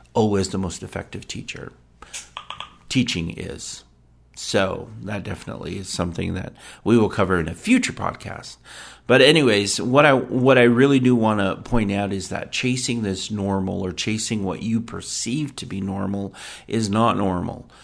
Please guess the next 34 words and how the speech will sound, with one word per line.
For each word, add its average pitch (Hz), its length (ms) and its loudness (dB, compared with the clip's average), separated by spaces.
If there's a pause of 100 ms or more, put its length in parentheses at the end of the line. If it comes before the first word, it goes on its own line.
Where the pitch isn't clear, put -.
(180)
There 110 220 6
is 120 260 6
no 104 320 4
real 107 400 2
normal 104 600 4
because 92 420 -6
we're 98 200 0
all 98 140 2
human 95 440 0
beings 98 480 -2
with 90 280 -10 (960)
different 117 500 2
expectation 95 800 -6
and 85 200 -4
needs. 98 500 -4
And 95 140 -10
so 95 200 -6
it's 90 160 -8
very 101 580 4
important 98 640 -4 (280)
for 104 280 -2
us 98 260 -4
to - 180 -10
understand 92 680 -6
that 90 140 -10
what 95 420 -4
you 110 420 2
are 95 120 0
chasing 98 720 -6
is 92 320 -8
realistic 95 800 -4
for - 200 -8
your 113 160 -2
child 113 460 -2